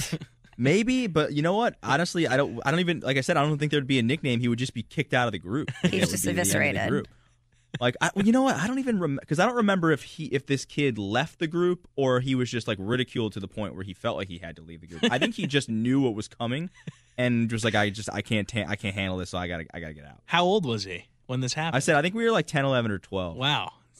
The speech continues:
Speaker 3: That's, that's
Speaker 1: Yeah.
Speaker 3: great self-awareness at that young age to know,
Speaker 1: Yeah, he just
Speaker 3: like,
Speaker 1: didn't,
Speaker 3: this
Speaker 1: didn't stop
Speaker 3: isn't
Speaker 1: coming
Speaker 3: worth
Speaker 1: around.
Speaker 3: it.
Speaker 1: It's
Speaker 3: Yeah.
Speaker 1: crazy. Like, yeah, it's like, m-, you know, Mark's out.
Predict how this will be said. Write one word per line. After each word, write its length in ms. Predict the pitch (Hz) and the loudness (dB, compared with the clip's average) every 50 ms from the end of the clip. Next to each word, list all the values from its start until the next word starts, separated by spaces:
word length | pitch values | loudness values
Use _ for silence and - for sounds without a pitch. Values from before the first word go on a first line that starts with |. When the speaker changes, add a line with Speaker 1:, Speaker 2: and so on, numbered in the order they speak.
| - | -6
Speaker 3:
That's, 200 | - 151 185 - - | -6 -4 -4 -4 -2
that's 280 | - 160 165 - - | -2 0 0 0 0
Speaker 1:
Yeah. 140 | 104 98 95 - | -2 0 2 2
Speaker 3:
great 180 | 156 165 170 | 2 2 2
self-awareness 760 | 160 - 160 147 139 - 135 127 131 135 135 131 123 117 - | 0 0 0 0 0 -2 -2 0 0 0 0 0 -2 -2 -2
at 260 | 120 113 104 113 110 - | -4 -4 -6 -10 -8 -6
that 240 | 123 120 120 - 117 | -4 -4 -4 -4 -6
young 220 | 117 117 120 117 | -6 -4 -4 -4
age 400 | 113 117 120 113 101 101 110 - - | -4 -4 -4 -6 -6 -8 -10 -10 -8
to 120 | - 107 | -6 -2
know, 100 | 110 117 | 0 2
Speaker 1:
Yeah, 140 | 143 160 143 | 2 2 2
he 40 | 101 | 0
just 140 | 101 98 - 110 | -4 -6 -6 -4
Speaker 3:
like, 80 | 107 | -4
Speaker 1:
didn't, 100 | 110 107 | -4 -4
Speaker 3:
this 140 | - 117 113 | -4 -6 -4
Speaker 1:
didn't 80 | 127 123 | -2 -2
stop 80 | 123 | 0
Speaker 3:
isn't 80 | 127 120 | 0 0
Speaker 1:
coming 160 | 131 127 - | 0 0 2
Speaker 3:
worth 100 | 117 117 | 2 2
Speaker 1:
around. 120 | 131 143 104 | 0 0 -2
Speaker 3:
it. 40 | 82 | -4
Speaker 1:
It's 80 | - - | -6 -6
Speaker 3:
Yeah. 60 | - | -4
Speaker 1:
crazy. 240 | 98 110 123 101 82 | -4 -4 -4 -4 -6
Like, 180 | 80 80 82 - | -10 -12 -14 -14
yeah, 120 | - 92 110 | -10 -8 -8
it's 200 | 120 104 98 - | -8 -8 -10 -10
like, 140 | 87 85 87 - | -12 -12 -12 -12
m-, 140 | 90 87 - - | -14 -14 -14 -12
you 80 | - | -12
know, 180 | 101 92 87 101 - - - _ _ _ _ _ _ _ _ - | -10 -10 -10 -10 -12 -16 -20 _ _ _ _ _ _ _ _ -8
Mark's 260 | - 101 120 120 - | -4 -4 -4 -2 -2
out. 300 | 110 113 135 104 - - | -2 -2 -2 -2 -6 -10